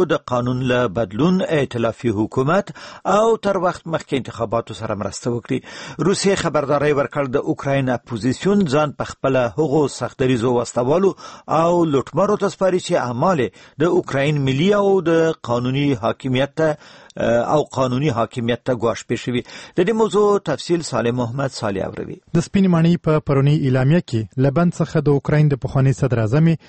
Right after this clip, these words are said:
Speaker 2: یولیا تیموشینکو د خوشي کېدو هرکلی سوی. دغه راز پکې راغلی چې امریکا به د یوه قوي، نیکمرغه، یو موټی او دیموکراتیک اوکراین د ملاتړ لپاره له خپلو متحدانو او روسیې سره ګډ کار وکړي.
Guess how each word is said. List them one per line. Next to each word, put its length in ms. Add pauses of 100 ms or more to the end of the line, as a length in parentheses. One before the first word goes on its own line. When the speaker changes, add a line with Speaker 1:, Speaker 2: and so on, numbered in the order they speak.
(240)
Speaker 2:
یولیا 280
تیموشینکو 760
د 180
خوشي 220
کېدو 360
هرکلی 340
سوی. 320 (420)
دغه 180
راز 160
پکې 260
راغلی 260
چې 200
امریکا 340
به 120
د 160
یوه 200
قوي، 260 (300)
نیکمرغه، 600 (160)
یو 120
موټی 340 (320)
او 120
دیموکراتیک 680
اوکراین 380
د 160
ملاتړ 320 (120)
لپاره 320 (260)
له 100
خپلو 280
متحدانو 720
او 160 (120)
روسیې 460 (100)
سره 220
ګډ 220 (100)
کار 160
وکړي. 300